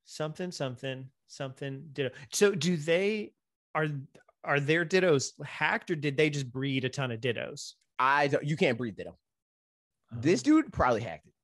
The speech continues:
Speaker 2: D-, probably hacked
Speaker 1: Okay.
Speaker 2: it 'cause I got it from, um, Pokemon. So the process, what I thought was gonna happen, and I, I guess this used to be what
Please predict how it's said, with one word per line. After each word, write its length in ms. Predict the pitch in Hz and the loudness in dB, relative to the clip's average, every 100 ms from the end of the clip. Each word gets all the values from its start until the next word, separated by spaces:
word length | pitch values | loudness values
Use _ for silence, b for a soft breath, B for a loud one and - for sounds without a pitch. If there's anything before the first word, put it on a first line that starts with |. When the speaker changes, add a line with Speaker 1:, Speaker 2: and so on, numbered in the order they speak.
| - | -20
Speaker 2:
D-, 140 | 117 139 | -16 -8
probably 300 | - 233 269 | -2 2 4
hacked 200 | 269 - | 4 2
Speaker 1:
Okay. 20 | 196 | 0
Speaker 2:
it 120 | - B B B | -6 B B B
'cause 120 | 180 | 0
I 120 | 156 180 | 2 4
got 240 | 202 208 | 4 4
it 140 | 139 | 4
from, 340 | 160 160 151 139 | 4 4 4 2
um, 680 | 147 147 135 120 104 87 - _ _ _ | 2 2 4 2 -2 -6 -12 _ _ _
Pokemon. 440 | - 156 156 147 - | -6 -4 -2 -4 -2
So 300 | 185 175 127 139 | 0 2 0 -2
the 140 | 156 | -6
process, 680 | 123 156 170 196 156 127 - | -4 0 0 2 0 -2 -4
what 120 | 120 - | -6 0
I 200 | - 226 | 2 2
thought 300 | 226 226 185 | 4 4 2
was 140 | 180 | 2
gonna 200 | 196 202 | 0 0
happen, 400 | 190 202 220 214 113 | 0 -2 -4 -4 -2
and 100 | 110 | -2
I, 180 | 110 113 | -2 -4
I 80 | 120 | -4
guess 220 | 123 135 | -2 -4
this 260 | - 127 - 107 | -4 -6 -8 -10
used 260 | 113 120 | -8 -6
to 60 | 135 | -8
be 260 | 135 151 151 _ _ - | -8 -10 -14 _ _ -20
what 400 | 104 123 131 | -4 0 0